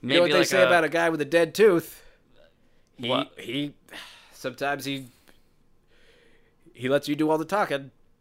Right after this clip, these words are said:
Speaker 1: All right, okay, we're, we're getting somewhere with that. What about, like, um, like, my, uh, like, my, my mouth is like, uh, uh,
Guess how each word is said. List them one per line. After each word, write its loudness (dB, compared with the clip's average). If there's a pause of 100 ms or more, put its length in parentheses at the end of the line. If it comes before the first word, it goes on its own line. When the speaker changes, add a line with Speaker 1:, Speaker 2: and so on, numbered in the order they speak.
(760)
Speaker 1:
All -4
right, 2
okay, 2
we're, -4
we're -6
getting -2
somewhere -2
with -8
that. 0
What -2
about, 0
like, -4
um, -6 (760)
like, -6
my, -2
uh, -2
like, -6
my, -6
my -6
mouth -4
is -12
like, -6
uh, -4 (1600)
uh, -10